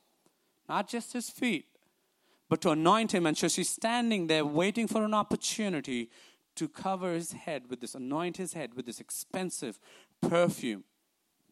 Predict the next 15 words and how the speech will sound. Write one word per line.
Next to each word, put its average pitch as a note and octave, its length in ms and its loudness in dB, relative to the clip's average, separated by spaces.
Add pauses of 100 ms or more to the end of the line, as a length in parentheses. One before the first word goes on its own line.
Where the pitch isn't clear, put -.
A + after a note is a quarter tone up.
(320)
Shocking, F#3 640 2
basically, C3 540 -4
that A2 160 -4
she E3 160 -2
was A2+ 220 -2
ready D#3+ 340 0
to - 140 -10
do D#3 220 2
this. - 360 -4 (360)
She - 120 -14
stayed F3+ 280 0
out F3+ 200 4
of F3 80 -2
the F#3 60 0
way, D3+ 440 2